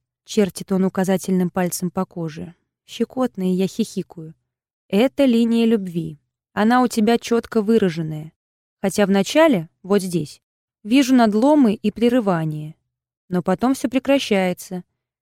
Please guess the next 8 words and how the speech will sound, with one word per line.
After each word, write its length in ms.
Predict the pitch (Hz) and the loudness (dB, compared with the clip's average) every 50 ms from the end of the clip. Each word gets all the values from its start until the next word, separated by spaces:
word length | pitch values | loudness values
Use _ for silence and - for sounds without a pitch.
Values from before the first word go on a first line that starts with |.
| _ _ _ _ _ _ _ _ _ | _ _ _ _ _ _ _ _ _
Закатываю 720 | 202 185 202 202 - - 220 269 285 - 262 226 240 240 | -2 -2 0 -2 0 0 -2 0 0 0 0 2 2 2
глаза. 460 | 202 214 196 190 170 - 156 151 147 - _ _ _ _ _ _ _ _ _ _ _ - | 2 2 -2 -2 -4 -8 -12 -14 -16 -20 _ _ _ _ _ _ _ _ _ _ _ -4
"Рудковский, 680 | 247 262 269 - - - 240 233 196 - - - - 185 | -2 -2 -2 -2 -2 2 2 2 2 0 -4 -8 -10 -6
ты 120 | - 240 | -4 -4
всем 320 | 226 - - - 349 349 | -4 -2 0 2 4 4
женщинам 480 | 330 269 285 269 247 214 - - 214 202 | 4 4 4 4 4 4 2 2 2 2
такое 300 | - 202 196 - 208 202 | 2 0 0 2 0 2
говоришь?" 640 | 196 185 196 185 196 190 180 165 160 - - - | 2 2 2 2 2 0 0 -4 -6 -12 -14 -16